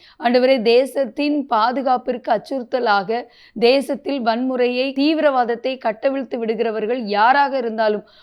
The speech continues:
அவர்கள் கண்டுபிடிக்கப்பட்டு அப்புறப்படுத்தப்பட நாங்கள் ஜெபிக்கிறோம்.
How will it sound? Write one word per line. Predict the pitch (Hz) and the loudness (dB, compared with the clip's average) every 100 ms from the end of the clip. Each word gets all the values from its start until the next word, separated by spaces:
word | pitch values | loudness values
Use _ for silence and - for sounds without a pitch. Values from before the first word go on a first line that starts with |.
| - | -2
அவர்கள் | 233 240 247 269 | 0 2 0 -4
கண்டுபிடிக்கப்பட்டு | 226 233 262 277 294 233 277 247 - 262 | -2 0 0 -2 -4 -2 -4 -4 -2 0
அப்புறப்படுத்தப்பட | 214 208 285 277 254 240 247 226 240 | 0 2 0 0 -2 -4 -6 -6 -6
நாங்கள் | 226 208 | -6 -8
ஜெபிக்கிறோம். | 185 202 254 208 214 | -4 -2 -2 -4 -4